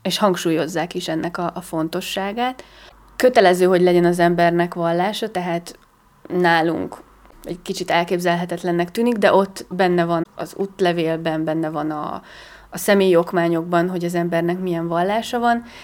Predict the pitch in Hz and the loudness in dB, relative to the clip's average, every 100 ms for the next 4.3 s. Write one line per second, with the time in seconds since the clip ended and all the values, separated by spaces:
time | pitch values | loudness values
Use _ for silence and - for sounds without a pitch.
0 | - - _ _ _ - 190 214 202 196 | -20 -20 _ _ _ -12 0 4 6 4
1 | 196 _ _ - - - - 202 202 254 | 0 _ _ -20 -18 -18 -6 -2 4 4
2 | 214 208 190 185 196 185 180 180 180 175 | 4 2 2 2 -2 -4 -6 -2 -4 0
3 | 175 175 - _ 180 170 170 175 180 175 | -2 -2 -8 _ -4 -2 0 0 0 -2
4 | 185 208 | -6 -6